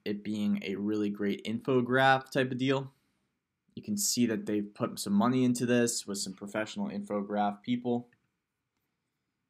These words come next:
Um, it's interesting, you know?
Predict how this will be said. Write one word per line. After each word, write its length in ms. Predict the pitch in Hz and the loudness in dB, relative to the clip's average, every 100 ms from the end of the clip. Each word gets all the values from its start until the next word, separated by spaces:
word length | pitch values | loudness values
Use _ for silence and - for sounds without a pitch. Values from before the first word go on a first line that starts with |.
| _ | _
Um, 360 | 110 123 131 117 | 0 2 2 0
it's 180 | 120 190 | -2 -2
interesting, 440 | 208 - - 92 _ _ _ _ _ _ _ _ | -4 -4 -8 -14 _ _ _ _ _ _ _ _
you 100 | - | -8
know? 220 | 101 117 | -6 -6